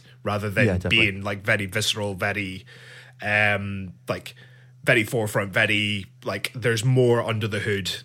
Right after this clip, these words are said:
Speaker 1: than, than meets the eye sort of thing
Speaker 2: Mm-hmm.
Speaker 1: with psychological horror.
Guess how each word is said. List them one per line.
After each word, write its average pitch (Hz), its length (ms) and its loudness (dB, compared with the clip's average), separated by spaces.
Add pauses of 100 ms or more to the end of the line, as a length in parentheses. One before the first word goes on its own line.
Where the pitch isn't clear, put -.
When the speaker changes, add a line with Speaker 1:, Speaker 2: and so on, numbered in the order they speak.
(100)
Speaker 1:
than, 98 400 -2 (760)
than 104 380 -4
meets 101 220 -6
the 107 120 -4
eye 90 240 -6 (120)
sort - 260 -4
of - 80 -12
thing 87 220 -8
Speaker 2:
Mm-hmm. 127 240 2
Speaker 1:
with 113 160 -2
psychological 98 600 -4
horror. 92 300 -4